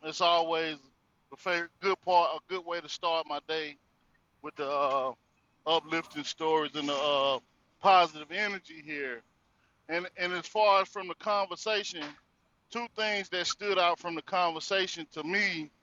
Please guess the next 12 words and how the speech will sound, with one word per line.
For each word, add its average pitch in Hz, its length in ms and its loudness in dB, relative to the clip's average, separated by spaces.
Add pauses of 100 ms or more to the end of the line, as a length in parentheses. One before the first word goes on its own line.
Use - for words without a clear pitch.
(440)
is, 165 1000 2 (720)
uh, 156 480 6 (560)
how 180 1000 4 (1700)
he 202 180 -4
made 196 280 2
the 175 160 -4
point 190 360 0
of 160 260 2
how 180 320 4
important 170 480 -4
evolution 156 580 -8
is. 113 300 -14